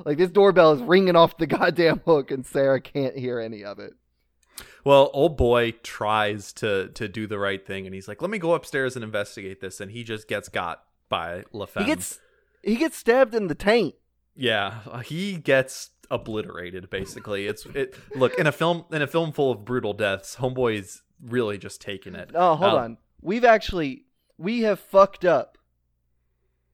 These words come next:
Speaker 1: the
Speaker 2: How
Speaker 1: entire
Speaker 2: have we
Speaker 1: order.
Speaker 2: fucked up?
Speaker 1: 'Cause, no, no, no.
Speaker 2: Well,
Speaker 1: We
Speaker 2: I,
Speaker 1: fucked
Speaker 2: I,
Speaker 1: this up.
Speaker 2: is, I, I knew that there was another kill that occurs. I f-, I forgot the sequence. I, I,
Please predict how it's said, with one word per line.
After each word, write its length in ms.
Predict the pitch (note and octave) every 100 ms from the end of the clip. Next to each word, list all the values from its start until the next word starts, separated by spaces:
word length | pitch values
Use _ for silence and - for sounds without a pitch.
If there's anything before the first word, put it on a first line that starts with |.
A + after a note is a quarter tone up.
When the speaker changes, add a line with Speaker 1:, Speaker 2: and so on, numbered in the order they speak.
| _ _ _ _ _ _ _ _ _ _
Speaker 1:
the 100 | C#3+
Speaker 2:
How 40 |
Speaker 1:
entire 240 | D3+ - F3
Speaker 2:
have 80 | D3
we 60 |
Speaker 1:
order. 140 | E3 D3
Speaker 2:
fucked 100 | A2
up? 180 | G2 -
Speaker 1:
'Cause, 160 | C#3+ _
no, 220 | D3+ E3 C#3+
no, 100 | D3+
no. 60 | G3
Speaker 2:
Well, 220 | G3+ - _ _
Speaker 1:
We 120 | - E3
Speaker 2:
I, 100 | F#3+
Speaker 1:
fucked 260 | G3+ A3
Speaker 2:
I, 20 |
Speaker 1:
this 160 | F3+ E3
up. 180 | F#3+ D#3
Speaker 2:
is, 220 | F#3 E3 _ - - -
I, 140 | - G3+ -
I 100 | F#3
knew 160 | G#3
that 140 | C4+ -
there 120 | G#3
was 180 | F3+ D#3+
another 480 | B2+ A#2 C3+ D3+ C3+
kill 380 | - C3+ B2+ C3
that 140 | A2+
occurs. 680 | G#2+ - B2+ C3 C#3+ - - _
I 100 | B2
f-, 180 | C3 -
I 140 | - C3+
forgot 480 | - C#3 B2+ E3+ F#3
the 80 | B2
sequence. 400 | - C#3 A2+ A2+
I, 160 | C#3+ C3+ -
I, 320 | C#3 B2